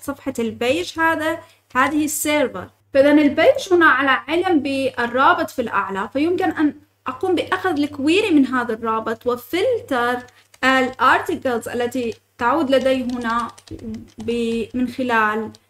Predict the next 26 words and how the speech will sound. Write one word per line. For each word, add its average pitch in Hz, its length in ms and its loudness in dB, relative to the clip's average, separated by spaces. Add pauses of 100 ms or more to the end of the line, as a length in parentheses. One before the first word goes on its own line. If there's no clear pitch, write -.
(400)
آه، 214 300 -6 (140)
الكويري 269 680 0
الموجودة. 196 580 -6
فكيف 370 480 -2
ذلك؟ 262 400 0
بكل 359 200 -4
بساطة 294 640 -4
هذه 349 120 -4
الارتكل 269 560 -6
بيج، 254 400 -4 (420)
آه، 262 220 -2 (500)
يمكن 392 380 2
أن 294 280 0
أحصل 277 420 -2
من 254 120 0
هنا 269 200 0
على، 226 460 0 (440)
يمكن 269 280 0
أن 254 100 -4
نسميه 240 380 -6
context، 311 720 -2 (280)
والآن 254 460 0
لنقم 240 460 -2
بكونسول 277 840 -2
لهذا 269 320 -2
الكونتكست. 269 760 -4